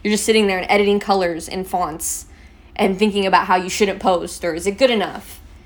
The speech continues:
as opposed to progress is posting. Progress is putting your work out there, not knowing the outcome, and that is completely okay because you are not a failure.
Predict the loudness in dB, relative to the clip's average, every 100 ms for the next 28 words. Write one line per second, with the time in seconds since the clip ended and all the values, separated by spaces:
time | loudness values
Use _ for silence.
0 | -20 -8 -6 0 0 2 4 4 2 -2
1 | -4 2 2 2 -2 -2 -4 -2 0 0
2 | 0 -2 -4 -10 -20 0 2 4 2 0
3 | 0 2 2 4 0 0 -2 -8 -18 -10
4 | 0 0 0 -4 -4 -4 -6 -2 -4 -2
5 | -4 -4 -4 -6 -4 -4 -4 -6 -6 -4
6 | -4 -2 -2 0 0 -4 -10 -8 -2 2
7 | 0 -2 -10 -20 -20 -20 -20 -16 -4 -2
8 | 0 0 2 0 0 2 2 2 0 -4